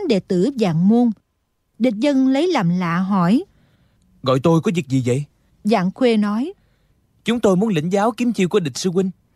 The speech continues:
Speaker 1: Địch dân lắc đầu nói:
Speaker 2: "Sư phụ đã dặn không được tỷ thí võ nghệ với các sư huynh đệ tử của Vạn sư bá."
Speaker 1: Vạn Khuê cười nhạt nói:
Speaker 2: <laughs> "Hóa ra Thích sư thúc cũng sáng suốt tự biết mình."
Speaker 1: Địch dân nổi giận:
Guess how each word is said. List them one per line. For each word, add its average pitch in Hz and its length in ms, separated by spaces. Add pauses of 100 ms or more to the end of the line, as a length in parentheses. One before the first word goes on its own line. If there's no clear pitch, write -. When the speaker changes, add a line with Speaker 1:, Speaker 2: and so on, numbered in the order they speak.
(380)
Speaker 1:
Địch 220 200
dân 214 300
lắc 233 280
đầu 214 240
nói: 196 380 (580)
Speaker 2:
"Sư 190 200
phụ 131 260
đã 160 80
dặn 135 260
không 160 140
được 135 160
tỷ 117 160
thí 180 200
võ 147 100
nghệ 120 340
với 165 80
các 214 180
sư 180 160
huynh 151 340
đệ 113 140
tử 117 200
của 180 140
Vạn 117 140
sư 151 160
bá." 165 280 (680)
Speaker 1:
Vạn 214 320
Khuê 247 320 (100)
cười 226 180
nhạt 185 340
nói: 220 380 (680)
Speaker 2:
<laughs> 220 100 (840)
"Hóa 190 180
ra 160 260
Thích 208 160
sư 170 140
thúc 226 180
cũng 135 140
sáng 208 200
suốt 240 320
tự 123 140
biết 202 200
mình." 135 180 (220)
Speaker 1:
Địch 226 200
dân 220 380
nổi 208 280
giận: 190 280